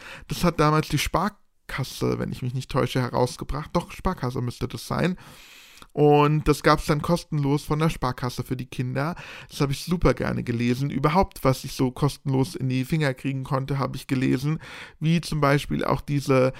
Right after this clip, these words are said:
Apothekenheftchen, die es damals gab. Ich habe sowas geliebt und, ähm, ja, hab gerne Zeitschriften gelesen. Meine Mutter war auch so eine Zeitschriftenleserin. Also wir hatten sowieso immer eine,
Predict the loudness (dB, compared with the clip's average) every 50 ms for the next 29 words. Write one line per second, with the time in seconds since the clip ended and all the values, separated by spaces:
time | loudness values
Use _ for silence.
0 | -16 -10 -2 0 2 4 4 4 4 4 4 2 2 2 0 0 0 0 0 -2
1 | -4 -8 -14 _ -2 4 6 6 6 4 2 -8 -6 0 0 2 2 2 -2 -6
2 | -4 -4 -4 -4 -4 -4 -2 -2 0 0 0 -2 -4 -4 -6 -6 -6 -4 -2 -2
3 | -2 -4 -4 -4 -4 -6 -6 -2 0 2 2 2 0 0 -2 0 0 0 2 2
4 | 2 0 0 -4 -6 -6 -4 -4 -4 -4 -6 -8 -4 0 2 2 2 0 -2 -2
5 | 0 0 2 0 -2 -6 -4 -2 -2 0 2 0 0 0 0 -2 -2 -2 -4 -8
6 | -10 -10 -8 -6 -4 -2 -2 0 0 0 0 0 -2 -2 -2 -6 -12 -16 -16 -16
7 | -16 -14 -6 2 4 6 6 6 6 4 2 0 0 0 2 2 0 0 0 -2
8 | 0 0 0 0 0 0 0 0 0 0 0 -4 -6 -6 -8 -6 -2 0 0 2
9 | 2 0 2 2 0 0 2 0 -2 0 0 0 0 0 0 2 2 2 2 0
10 | -2 -2 0 0 0 0 0 0 0 2 0 0 0 0 -2 -2 -2 -4 -4 -6